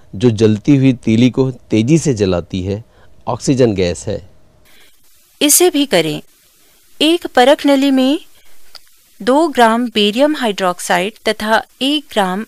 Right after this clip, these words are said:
Speaker 2: अमोनियम क्लोराइड लेकर कांच की छड़ से मिलाइए। अपनी उंगलियों से परख नली के निचले सिरे को छुएं।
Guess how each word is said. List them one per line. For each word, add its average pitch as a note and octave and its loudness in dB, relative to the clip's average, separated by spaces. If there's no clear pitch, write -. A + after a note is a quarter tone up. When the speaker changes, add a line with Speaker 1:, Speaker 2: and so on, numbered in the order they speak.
Speaker 2:
अमोनियम B3+ -2
क्लोराइड F#3+ -4
लेकर F3+ -6
कांच B3+ 0
की C#4 -4
छड़ G#3+ -4
से G#3+ -6
मिलाइए। A#3 -2
अपनी C#4 0
उंगलियों C4 0
से C4 -2
परख C4 0
नली C#4 0
के C4+ -2
निचले B3 -2
सिरे A3 -2
को G#3 -4
छुएं। F#3 -2